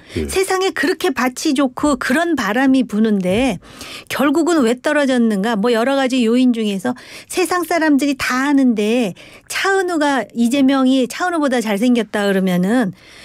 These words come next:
Speaker 2: 그런 것도 작동을 하는 데다가 동네 이름도 잘 몰랐다라는 얘기도 들려요.
Speaker 1: 예.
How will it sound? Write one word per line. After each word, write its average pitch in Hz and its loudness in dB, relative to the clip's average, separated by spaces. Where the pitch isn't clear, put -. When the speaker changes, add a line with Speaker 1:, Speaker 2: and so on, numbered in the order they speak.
Speaker 2:
그런 349 0
것도 339 0
작동을 311 0
하는 339 0
데다가 262 2
동네 269 2
이름도 262 2
잘 277 -2
몰랐다라는 240 0
얘기도 247 0
들려요. 202 0
Speaker 1:
예. 87 -8